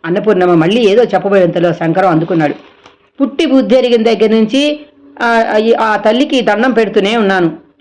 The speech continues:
ఆ తల్లి మాత్రం నాకేమిచ్చింది? సరే అలాగేలే, పెట్టుకుంటాలే, కానీ ఆ సంబంధం మాత్రం ఖాయం చేయటం కుదరదు" అంటూ చి-, చిరాగ్గా మొహం పెట్టుకుని పెద్ద పెద్ద అంగులు వేసుకుంటూ వీధిలోకి వెళ్ళిపోయాడు శంకరం.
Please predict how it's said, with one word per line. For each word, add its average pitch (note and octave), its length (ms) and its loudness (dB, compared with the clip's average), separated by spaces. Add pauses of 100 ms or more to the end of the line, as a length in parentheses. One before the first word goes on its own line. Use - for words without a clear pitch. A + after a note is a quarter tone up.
(180)
ఆ B3+ 100 0
తల్లి B3+ 240 0
మాత్రం C#4 280 2
నాకేమిచ్చింది? A#3+ 840 0
సరే A#3+ 360 0
అలాగేలే, A#3 580 0
పెట్టుకుంటాలే, A#3+ 500 0
కానీ A#3+ 460 0 (320)
ఆ A3 100 0
సంబంధం C#4 400 4
మాత్రం C#4 280 2
ఖాయం B3+ 320 0
చేయటం C4 240 2
కుదరదు" A3 360 0 (120)
అంటూ G3 300 2
చి-, G#3+ 240 -2
చిరాగ్గా G#3+ 480 -2
మొహం G#3 260 -2
పెట్టుకుని F#3+ 340 -2
పెద్ద F#3+ 200 -2
పెద్ద F#3+ 180 0
అంగులు G3 260 0
వేసుకుంటూ F#3 360 -4
వీధిలోకి F#3 400 0
వెళ్ళిపోయాడు E3+ 480 -2
శంకరం. G3+ 460 -2